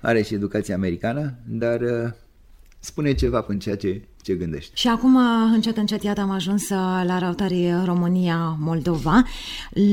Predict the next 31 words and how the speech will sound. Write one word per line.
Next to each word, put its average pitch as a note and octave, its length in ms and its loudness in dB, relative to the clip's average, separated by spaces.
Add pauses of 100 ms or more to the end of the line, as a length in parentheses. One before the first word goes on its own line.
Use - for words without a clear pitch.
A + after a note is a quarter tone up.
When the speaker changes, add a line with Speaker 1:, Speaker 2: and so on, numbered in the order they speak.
(120)
Speaker 2:
la F#3 600 0
programele F#3+ 640 6
noastre, F#3 720 0
la F3 360 0
viziunea, G3 720 4
la F3 140 0
misiunea F#3 640 2
pe E3 80 -4
care E3+ 380 -2
Rotary D#3+ 380 -2
România C#3+ 600 -2
o C3 160 -4
are. F#2+ 360 -6
Care C4 180 2
sunt A3+ 160 4
principalele D3 760 -2
programe, D#3 400 -2
principalele D#3+ 520 -2
proiecte E3+ 520 -4 (220)
în D#3 100 -2
care D#3+ 180 0
sunteți D3 380 -4
acum, A2+ 300 -2
uh, G#2+ 160 -4
implicați? - 580 -8 (640)
Speaker 1:
Deci C3 220 0
există C3 300 -4
câteva A#2+ 360 0
proiecte A2 680 0 (160)
susținute G#2+ 600 -2
de, F#2+ 360 -4